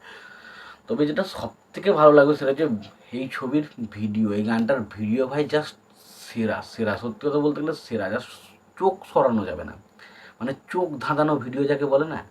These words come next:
সেই ধরনের ভিডিও হচ্ছে এটা। আমি এক মুহূর্তের জন্য চোখ সরা-, এবং দেব,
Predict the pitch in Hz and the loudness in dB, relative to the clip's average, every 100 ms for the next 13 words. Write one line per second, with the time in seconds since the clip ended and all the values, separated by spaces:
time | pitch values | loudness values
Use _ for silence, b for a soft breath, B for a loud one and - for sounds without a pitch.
0 | - 123 110 117 117 120 101 101 107 104 | -14 -8 -6 -4 -4 -4 -6 -6 -6 -8
1 | - 76 - - _ _ _ _ _ _ | -14 -16 -18 -20 _ _ _ _ _ _
2 | _ _ - - _ - 156 143 139 - | _ _ -20 -20 _ -10 -4 0 -2 -2
3 | 151 160 156 156 160 151 131 - 143 180 | -4 -4 -2 -2 -4 -6 -8 -6 -2 -2
4 | 147 95 92 143 151 | -2 -6 0 4 4